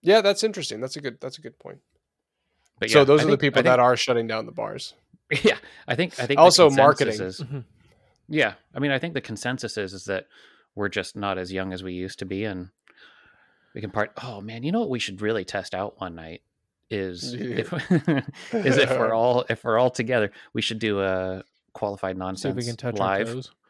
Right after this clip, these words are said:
Speaker 2: <laughs> Grab our ankles at best. Um, uh, <laughs>
Speaker 1: See how, see how long we can stay up? Wink.
Speaker 2: Qualified Nonsense meets up in Vegas and does a live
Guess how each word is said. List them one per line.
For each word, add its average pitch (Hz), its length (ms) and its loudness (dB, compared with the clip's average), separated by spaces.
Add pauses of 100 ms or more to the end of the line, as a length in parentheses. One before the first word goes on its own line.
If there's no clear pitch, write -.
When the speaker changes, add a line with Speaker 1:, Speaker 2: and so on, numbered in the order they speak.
(760)
Speaker 2:
<laughs> - 1000 0 (1300)
Grab 101 280 -4
our 87 100 -4
ankles 92 300 -6
at 90 80 -10
best. 98 240 -8 (260)
Um, 107 380 0 (1120)
uh, 110 320 2
<laughs> 254 60 -2 (1160)
Speaker 1:
See - 180 0
how, 147 180 6
see 156 180 2
how 147 140 8
long 139 260 6
we 147 100 2
can 135 180 -2
stay 131 280 4
up? 135 260 2
Wink. 311 580 -2
Speaker 2:
Qualified 151 520 4
Nonsense 127 540 2
meets 117 220 0
up 113 160 2
in 107 100 -2
Vegas 104 380 4
and 104 100 0
does 104 140 2
a 101 60 2
live 101 480 0